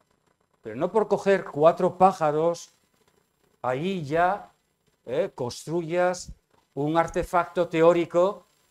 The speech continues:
que hace agua por todos los lados. Y en ese sentido, yo sería un poco cauto con respecto a lo que está pasando ahora. Primero vamos a ver lo que hacen los que crean, los que están en la habitación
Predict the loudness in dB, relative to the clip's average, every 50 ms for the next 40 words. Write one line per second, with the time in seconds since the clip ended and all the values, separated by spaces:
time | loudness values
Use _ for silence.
0 | _ _ _ _ -10 -6 -6 -6 -4 -2 0 0 0 0 0 -2 -2 -4 -6 -8
1 | -6 -6 -6 -6 -6 -10 -10 -8 -6 -6 -6 -6 -10 -16 _ _ _ _ _ _
2 | _ _ _ _ _ _ _ _ _ _ _ _ _ _ _ _ -10 -8 -6 -6
3 | -6 -8 -8 -6 -6 -6 -4 -4 -4 -2 0 -2 -2 -4 -8 -16 _ _ _ _
4 | _ _ _ _ _ _ _ -10 -8 -6 -4 -4 0 0 0 0 0 -2 -6 -4
5 | -4 -4 -2 -2 0 0 0 -2 -4 -10 -18 -20 _ _ _ _ _ _ _ _
6 | _ _ -16 -14 -14 -14 -12 -14 -14 -12 -12 -12 -12 -12 -14 -12 -8 -6 -6 -6
7 | -8 -10 -12 -14 -14 -14 -16 -16 -18 -16 -16 -18 -18 -20 -20 _ _ _ _ _
8 | _ _ _ _ _ _ _ _ _ -6 -2 0 2 4 6 6 6 6 4 2
9 | 0 0 2 2 2 2 0 0 0 0 0 0 0 0 -2 -4 -2 -2 -4 -4
10 | -4 -6 -8 -6 -6 -4 -2 -2 -2 -2 -4 -6 -10 _ _ _ _ _ _ _
11 | _ _ _ _ _ _ _ _ _ _ _ _ -18 -16 -14 -8 0 2 4 4
12 | 4 2 2 2 0 0 0 -2 -4 -4 -6 -2 0 0 0 0 -2 -6 -10